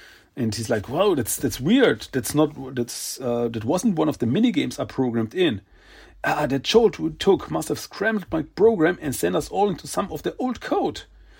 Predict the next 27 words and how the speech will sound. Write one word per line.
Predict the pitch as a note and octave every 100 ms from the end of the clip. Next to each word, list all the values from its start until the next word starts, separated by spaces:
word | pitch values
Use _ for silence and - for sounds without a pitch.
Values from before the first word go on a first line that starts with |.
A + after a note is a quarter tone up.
| - - - - -
That | C#3+ C#3
means | G3+ A3 - - _
anything | - A3+ A#3+ F#3 - E3+
could | E3 D3+
happen. | - G#3+ - C3 D#3 - - - - -
Oh | E3+ A2+
no." | B2+ D3 E3 F#3+ E3+ C#3 A#2+ - _ - _ _ _ _ - -
He's | -
like, | G#3+
"Oh | F4 F4 C#4+
God." | F#4 E4 G#3+ D3 A#2 - _ _ _ _ _ _ _ _ -
And, | - - - - - - _ _
uh, | - -
just | E3+ G3+ - - _ _ _ - - _ -
at | D#3+
this | F3 -
panel | - C#3+ C3+ G#2 - _ _ -
where | C3+
we | C#3
see, | - - F3 F3+ F#3 - -
uh, | C#3 C3+ C3 C3 B2+ B2+ - _ _ _ _
Donatello | - C#3+ C3+ A2+ D3
driving | C3 C#3+ E3+ E3+ F3 D#3+
this | D3 -
c-, | - -
uh, | D3
cart, | - - E3 F3+